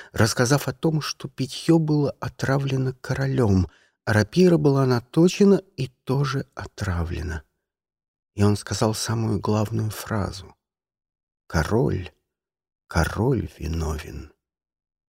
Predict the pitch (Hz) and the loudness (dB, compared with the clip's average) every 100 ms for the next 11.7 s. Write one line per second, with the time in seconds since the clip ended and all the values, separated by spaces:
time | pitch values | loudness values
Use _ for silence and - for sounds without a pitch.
0 | _ _ _ _ _ _ _ - 92 120 | _ _ _ _ _ _ _ 0 4 4
1 | 131 - 117 117 123 123 101 80 101 113 | 2 0 0 4 4 4 0 -4 0 2
2 | 139 135 135 - 117 131 123 120 120 120 | 2 2 -2 -4 -4 -2 -2 -2 -6 -4
3 | 135 131 104 - 113 113 135 110 90 - | 0 0 0 -2 -2 2 4 2 0 -6
4 | 110 113 113 110 113 98 95 92 101 101 | -4 -2 0 2 4 2 2 2 4 4
5 | 95 92 - - 104 104 95 - - 82 | 2 -2 -4 -6 0 0 0 -4 -8 -8
6 | - - 110 139 143 - - _ _ _ | -8 -2 2 2 0 -10 -20 _ _ _
7 | - 90 113 120 - - - - 110 123 | 0 4 6 4 -2 -8 -10 -4 0 0
8 | 123 131 110 90 - 107 - 123 107 - | 2 2 2 0 -4 -4 2 2 2 -2
9 | 120 123 110 - 110 101 95 101 113 110 | 0 0 0 -2 0 0 0 0 0 -2
10 | - 92 - 85 - - 95 92 - - | -4 -8 -8 -10 -10 -4 -2 -2 -4 -8
11 | - 80 90 120 139 123 135 | -6 -4 -2 -2 -4 -4 -6